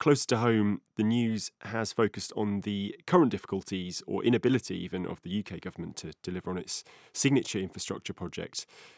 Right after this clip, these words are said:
Um, that subject, along with the question of how investors navigate the sector, is the starting point for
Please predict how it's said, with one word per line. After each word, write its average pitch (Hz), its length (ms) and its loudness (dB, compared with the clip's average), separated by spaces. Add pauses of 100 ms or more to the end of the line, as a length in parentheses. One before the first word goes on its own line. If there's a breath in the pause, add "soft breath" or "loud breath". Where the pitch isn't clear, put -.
(300 loud breath)
Um, 123 240 0
that - 180 4
subject, - 560 0
along 117 320 0
with 110 220 -4
the 107 80 -6
question 104 440 -6
of 101 320 -6
how 101 360 -2
investors 98 920 -4
navigate 110 500 0
the 95 60 -14
sector, - 420 -6
is 95 240 -6
the 101 200 0
starting 117 480 4
point 95 320 -4
for 95 340 -4